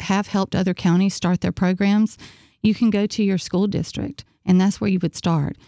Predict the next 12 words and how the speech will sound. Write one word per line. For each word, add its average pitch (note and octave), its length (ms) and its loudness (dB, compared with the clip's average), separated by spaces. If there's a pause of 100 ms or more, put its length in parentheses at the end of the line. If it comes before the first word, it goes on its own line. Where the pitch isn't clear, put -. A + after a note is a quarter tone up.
(200)
Start G3+ 360 -4
there, F#3+ 320 2
and F3 240 0
you E3+ 60 0
get F3+ 160 -4
permission F#3 480 2
for G3 120 0
that. F#3 340 2 (280)
And G3 160 4
then A#3 140 2
from G3+ 220 2
there, A#3 420 -2